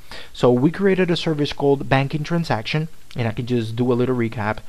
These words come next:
by right clicking on this and saying View in Browser.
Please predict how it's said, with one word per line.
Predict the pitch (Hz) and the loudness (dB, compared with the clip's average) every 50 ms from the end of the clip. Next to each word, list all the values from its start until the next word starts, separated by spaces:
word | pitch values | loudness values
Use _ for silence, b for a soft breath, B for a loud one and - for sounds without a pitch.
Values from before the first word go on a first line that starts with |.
| B B B B B | B B B B B
by | - 110 | -4 -2
right | 107 104 110 107 | -2 0 0 -2
clicking | - - 135 143 151 143 143 | 0 -2 -2 0 0 0 0
on | 139 135 | 0 2
this | 131 127 117 | 2 2 2
and | 117 113 110 | 2 -2 -2
saying | - 117 110 110 110 101 | 0 0 0 0 0 -2
View | 107 113 113 117 113 | -2 0 0 0 0
in | - 127 117 | 0 -2 -4
Browser. | 110 110 110 110 107 107 107 101 107 113 120 | 0 2 4 4 4 4 2 2 0 -2 -2